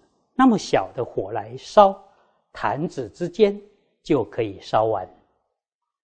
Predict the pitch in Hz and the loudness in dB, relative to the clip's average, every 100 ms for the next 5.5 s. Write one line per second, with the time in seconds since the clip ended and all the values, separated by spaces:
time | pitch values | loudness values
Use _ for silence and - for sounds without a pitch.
0 | _ _ - 123 - 135 123 139 - 147 | _ _ -4 0 2 4 2 -2 -2 -2
1 | 131 131 104 95 135 165 190 - _ _ | -2 -4 -6 -4 0 0 0 -18 _ _
2 | _ _ 127 107 - 202 202 202 165 - | _ _ -12 -8 0 0 0 2 2 0
3 | _ _ _ 196 151 151 131 175 190 127 | _ _ _ 2 2 0 0 -4 -4 -4
4 | 117 117 _ _ _ - 175 185 - 202 | -4 -6 _ _ _ -4 -4 -4 0 4
5 | 208 165 90 87 - | 4 2 -6 -8 -18